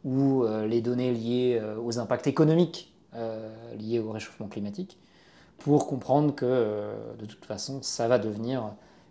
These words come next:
une priorité très forte pour les sujets data. Et on peut faire le parallèle, hein, avec le, le sujet, euh, à la mode du moment qui est l'intelligence artificielle. L'intelligence artificielle aujourd'hui, c'est un sujet qui, euh,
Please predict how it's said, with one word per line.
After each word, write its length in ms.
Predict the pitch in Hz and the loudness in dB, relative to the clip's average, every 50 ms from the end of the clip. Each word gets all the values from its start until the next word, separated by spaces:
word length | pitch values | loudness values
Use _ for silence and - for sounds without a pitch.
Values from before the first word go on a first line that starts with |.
| _ - | _ -8
une 100 | 123 110 | -8 -6
priorité 480 | - - 123 123 120 113 113 - 120 | -6 -2 2 2 2 2 2 -2 -4
très 280 | - - - - 135 127 | -4 -4 0 0 0 0
forte 420 | - - 156 147 - - - - - | 2 0 0 0 -2 -6 -16 -4 0
pour 160 | 160 143 147 | 4 4 4
les 60 | 135 | 4
sujets 320 | - - - 123 110 123 | 2 0 -2 -2 0 0
data. 460 | 120 113 107 101 - 131 175 196 - - - - - - - - - - - - - _ | 2 0 0 0 -2 -4 -4 -6 -10 -18 -20 -20 -20 -20 -20 -20 -20 -20 -20 -20 -12 _
Et 220 | 139 127 135 139 | 2 6 6 6
on 100 | 131 123 | 6 4
peut 140 | 123 - 139 | 2 2 2
faire 220 | 131 - 151 143 143 | 6 8 10 10 10
le 100 | 139 135 | 10 10
parallèle, 480 | 139 135 127 135 139 143 143 143 127 | 10 10 10 10 10 10 8 8 6
hein, 280 | 117 120 123 123 117 110 | 6 4 2 2 2 0
avec 220 | 104 107 107 - 110 | -2 -6 -6 -4 -2
le, 140 | 117 123 | 0 0
le 280 | 127 117 123 139 143 147 | 0 2 4 4 4 4
sujet, 640 | 147 - - 151 147 131 131 135 135 139 123 117 110 | 2 0 0 0 2 4 4 4 4 4 0 -2 -2
euh, 100 | 104 104 104 101 - - - - - - - | -4 -6 -10 -12 -16 -20 -20 -20 -20 -12 -4
à 120 | - 135 | -2 2
la 140 | 131 135 139 | 4 4 6
mode 280 | 135 143 143 139 123 117 | 6 8 8 6 6 4
du 140 | 113 123 123 | 0 0 0
moment 320 | 127 127 127 135 135 127 | 2 2 4 4 2 2
qui 100 | 131 - | 2 -2
est 60 | 113 | -2
l'intelligence 560 | 110 113 104 - 110 110 110 120 117 - - | -2 -2 -2 -2 -2 -2 -2 -2 -2 0 -2
artificielle. 720 | 120 - - - - - 117 - - 160 180 196 175 - - - - - - - | -2 -2 -2 -6 -8 -8 -10 0 6 8 8 8 8 4 0 -8 -18 -20 -18 -16
L'intelligence 760 | 110 113 117 117 127 127 - 135 123 123 117 127 127 120 - | -14 -8 -2 0 0 2 4 4 4 4 4 2 2 2 0
artificielle 520 | 120 - - 123 107 113 - - 139 120 | 0 -2 -2 -6 -6 -4 0 0 2 2
aujourd'hui, 320 | 113 110 110 110 110 123 120 | 2 0 -2 -2 -2 -4 -4
c'est 160 | - - 110 | -4 -6 -6
un 80 | 104 | -6
sujet 380 | 101 - - 117 107 120 123 120 | -6 -6 -6 -2 0 0 0 0
qui, 340 | 123 - - 110 107 107 | -2 -6 -8 -6 -4 -4
euh, 20 | 101 | -4